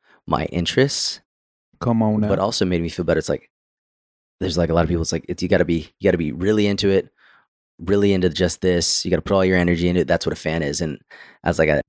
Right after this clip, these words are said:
Speaker 1: I had a life too.
Speaker 2: Yeah.
Speaker 1: So I couldn't commit to, like, to the nerddom.
Speaker 2: <laughs>
Speaker 1: But this one made me feel better about being like,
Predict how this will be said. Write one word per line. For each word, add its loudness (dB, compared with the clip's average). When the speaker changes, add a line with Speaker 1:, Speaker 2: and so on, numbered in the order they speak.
Speaker 1:
I -6
had 0
a -2
life -4
too. 0
Speaker 2:
Yeah. 0
Speaker 1:
So 2
I 2
couldn't 0
commit -2
to, -2
like, 0
to 0
the 2
nerddom. 0
Speaker 2:
<laughs> -2
Speaker 1:
But 0
this 2
one 4
made 2
me 2
feel 2
better 4
about 2
being 0
like, -6